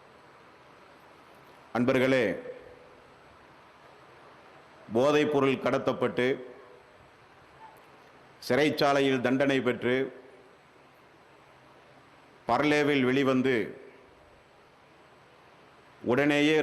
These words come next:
நல்ல காரியம் செய்திருக்கிறான் ஒருவன். ஒரு இரண்டு மணி நேரம் ஓடுகிற ஒரு திரைப்படத்தை தயாரித்து, அதற்காக வேண்டி ஐந்து மில்லியன் டாலர்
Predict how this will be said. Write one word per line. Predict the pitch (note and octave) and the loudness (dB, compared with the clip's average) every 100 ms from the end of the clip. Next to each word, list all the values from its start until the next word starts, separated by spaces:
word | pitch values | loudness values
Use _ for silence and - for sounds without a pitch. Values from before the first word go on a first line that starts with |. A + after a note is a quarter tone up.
| B2+ | 0
நல்ல | C3+ C#3+ | 0 2
காரியம் | D3 C#3+ C#3 C3 | 2 2 0 0
செய்திருக்கிறான் | C3 B2+ A#2 B2 A#2+ | -2 0 -2 -2 -2
ஒருவன். | A#2+ A#2 G#2 F2 - - - - - - - - - - - - - - - - - - - - - - - - - - | 0 0 -2 -6 -16 -20 -20 -20 -20 -20 -20 -20 -20 -20 -20 -20 -20 -20 -20 -20 -20 -20 -20 -20 -20 -20 -20 -20 -16 -4
ஒரு | A#2+ A#2+ | 0 2
இரண்டு | C3+ D#3 D3+ | 2 2 0
மணி | D3 C#3+ C#3 | 0 0 0
நேரம் | D3 D3+ C#3+ | 0 0 0
ஓடுகிற | C#3+ C#3 C3+ C3 | 0 0 0 0
ஒரு | B2+ A#2 | -2 -2
திரைப்படத்தை | C3+ D3+ C#3 C3+ C3+ C3 A#2+ | -2 -2 -2 -4 -2 -2 0
தயாரித்து, | B2+ B2+ B2 G#2+ B2+ F2 - - - - - - - - - - - - - - - - - - - - - - - | 0 0 -2 -2 -4 -4 -10 -20 -20 -20 -20 -20 -20 -20 -20 -20 -20 -20 -20 -20 -20 -20 -20 -20 -20 -20 -20 -10 -4
அதற்காக | C3+ D3 D3+ D3 D3 | -2 0 0 0 2
வேண்டி | C#3+ D3+ C3+ C3+ | 2 2 2 2
ஐந்து | D3+ D3+ C#3+ | 0 0 0
மில்லியன் | C#3 C#3+ C#3 B2+ B2+ | 0 0 0 0 0
டாலர் | C3+ C#3+ | 0 0